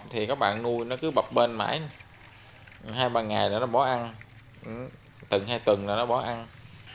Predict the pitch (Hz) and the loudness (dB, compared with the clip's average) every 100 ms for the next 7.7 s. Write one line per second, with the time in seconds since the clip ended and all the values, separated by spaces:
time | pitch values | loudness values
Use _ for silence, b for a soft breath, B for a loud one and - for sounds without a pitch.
0 | B - 127 127 98 107 135 143 143 165 | B -12 -6 -4 -4 -4 -6 -4 -6 -6
1 | 113 - 120 151 - B B B B B | -6 0 0 0 -6 B B B B B
2 | B - - - - - - - - - | B -20 -20 -20 -20 -20 -20 -20 -20 -20
3 | - - - - - - - - - - | -20 -20 -20 -18 -16 -16 -16 -18 -18 -18
4 | - - - - - - - - - 143 | -18 -20 -20 -20 -20 -20 -20 -20 -8 -6
5 | 151 101 113 113 101 104 147 139 123 147 | 2 6 6 6 -2 -4 -2 0 2 0
6 | 139 123 - 98 147 110 107 107 104 101 | 0 -2 2 2 2 2 2 2 2 0
7 | 143 123 101 120 185 196 | -2 -2 0 0 0 0